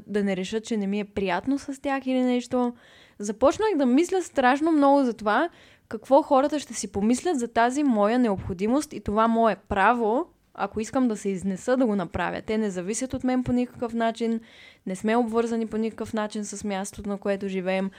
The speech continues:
Абсолютно нищо няма да се промени, ако аз си тръгна, ако аз живея другаде. Не ги афектирам по никакъв начин и дори може би ще им е по-добре на хората. Защо аз живея в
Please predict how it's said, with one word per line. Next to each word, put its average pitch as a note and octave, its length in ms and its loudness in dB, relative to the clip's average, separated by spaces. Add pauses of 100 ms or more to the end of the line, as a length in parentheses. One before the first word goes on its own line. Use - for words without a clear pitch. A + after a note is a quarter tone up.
(140)
Абсолютно B3+ 500 2
нищо D#4 420 6
няма C#4 300 6
да C#4 80 2
се A3 160 -4
промени, G3+ 640 0 (440)
ако A3 260 -2
аз A3+ 140 4
си - 200 -12
тръгна, F3 380 -4 (140)
ако G3+ 200 -2
аз G#3 280 0 (140)
живея F#3+ 380 0
другаде. F3 440 -6 (140)
Не G#3+ 180 2
ги A#3 140 2
афектирам B3+ 580 0
по C#4 80 -2
никакъв C4+ 440 -2
начин B3 320 0
и A3+ 60 0
дори G#3+ 180 2
може G#3+ 280 0
би A3 80 -4
ще G#3+ 160 -6
им G3 120 -2
е E3+ 60 -6
по-добре F3 440 -6
на E3+ 80 -12
хората. - 380 -8 (800)
Защо G3+ 680 2
аз C4 300 2
живея A3 480 4
в F#3 180 -2